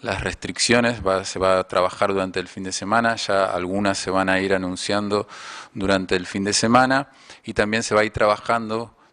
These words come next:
tanto articuladamente, tanto el municipio, la provincia, con Nación, para ver las distintas, eh, fases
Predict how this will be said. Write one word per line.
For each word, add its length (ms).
tanto 500
articuladamente, 840
tanto 280
el 60
municipio, 540
la 140
provincia, 600
con 220
Nación, 500
para 440
ver 520
las 400
distintas, 800
eh, 320
fases 600